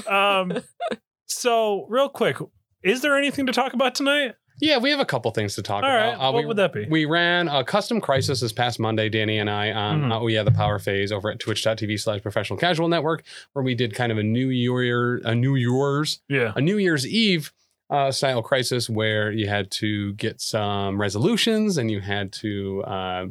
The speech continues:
Speaker 3: complete those resolutions to get points.
Speaker 1: Mm.
Speaker 3: It was a lot of fun,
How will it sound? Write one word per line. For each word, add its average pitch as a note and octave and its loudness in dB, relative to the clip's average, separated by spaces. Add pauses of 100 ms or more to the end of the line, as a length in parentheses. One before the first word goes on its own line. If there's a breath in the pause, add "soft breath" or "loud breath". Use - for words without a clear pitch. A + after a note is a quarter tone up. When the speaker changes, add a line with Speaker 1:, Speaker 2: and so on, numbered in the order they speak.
(100)
Speaker 3:
complete C3 -4
those D#3 0
resolutions C3+ -2
to - -12
get C#3+ -6
points. A3+ -6 (240)
Speaker 1:
Mm. C#3 0
Speaker 3:
It G#2+ -14
was G#2+ -2
a G#2 0
lot A2 2
of G#2+ -4
fun, E3 0